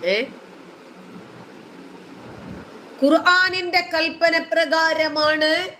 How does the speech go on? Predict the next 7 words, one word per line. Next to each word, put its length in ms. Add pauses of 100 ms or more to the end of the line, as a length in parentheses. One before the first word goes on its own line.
(480)
ഇസ്ലാമിനെ 840 (200)
ആരെങ്കിലും 560 (120)
വിമർശിക്കാൻ 720 (120)
ശ്രമിച്ചാൽ 640 (760)
അവരെ 400 (240)
ഇല്ലാതാക്കാൻ 720
ഇവര് 160